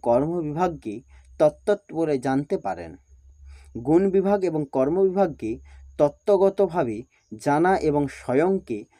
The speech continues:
তত্ত্বগতভাবে জানা, দুইয়ের পরিণাম একই হবে। গুণা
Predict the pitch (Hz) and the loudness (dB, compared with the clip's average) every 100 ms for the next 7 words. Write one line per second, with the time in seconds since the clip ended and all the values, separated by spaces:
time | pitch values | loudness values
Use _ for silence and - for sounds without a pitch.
0 | _ - 185 - 190 175 196 202 190 185 | _ -2 -2 -2 -2 -2 -2 -2 0 0
1 | 175 151 131 104 120 _ - 113 135 175 | 0 0 -4 -6 -10 _ -16 -4 2 4
2 | 170 143 139 160 113 135 _ _ - 131 | 4 0 0 0 -4 -6 _ _ -4 0
3 | 170 151 107 87 82 - _ _ _ _ | 2 0 -2 -8 -10 -18 _ _ _ _
4 | _ _ _ _ _ _ _ _ _ _ | _ _ _ _ _ _ _ _ _ _
5 | _ - - _ _ _ _ _ _ _ | _ -20 -20 _ _ _ _ _ _ _
6 | _ _ - - - _ _ _ 131 127 | _ _ -20 -20 -20 _ _ _ -12 -2
7 | 151 180 139 135 | 2 4 2 0